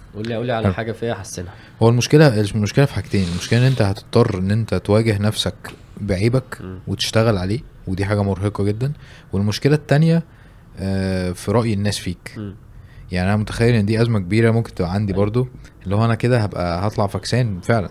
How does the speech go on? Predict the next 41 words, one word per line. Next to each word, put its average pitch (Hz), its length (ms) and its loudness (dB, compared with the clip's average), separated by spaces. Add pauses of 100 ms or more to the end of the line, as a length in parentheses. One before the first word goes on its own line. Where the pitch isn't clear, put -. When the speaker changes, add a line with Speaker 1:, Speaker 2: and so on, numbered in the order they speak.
(220)
Speaker 2:
هطلع 90 480 -2
غلطان، 92 460 0
هطلع 90 520 -4
أقل 110 100 0
من 110 80 0
اللي 104 200 0
أنا - 20 2
كنت - 220 -8
متخيله. 98 520 0 (180)
Speaker 1:
مم. 107 180 -10
Speaker 2:
الصورة 131 340 6
الذهنية 107 500 4
اللي 113 120 2
أنا 113 80 0
حاططها 113 380 -2
لنفسي 110 380 0
إن 107 160 0
أنا 113 160 2
الراجل 107 360 2
بقى 107 200 0
البروديوسر 104 840 -2
اللي 95 120 -4
مش 95 200 -6
عارف 98 240 -6
إيه، 117 100 -4 (380)
أنا 92 160 0
أصلًا 107 300 2
ولا 110 180 2
حاجة 113 300 2
والناس 101 340 0
هتشوف 127 340 -4
إن 110 100 -2
أنا 117 160 0
ولا 113 120 0
حاجة. 120 280 -4 (120)
Speaker 1:
مم، 110 60 -10
مم، 104 140 -10
مم. 98 320 -12 (120)
Speaker 2:
فالتغلب 117 520 4
على 101 180 2
ده 113 560 2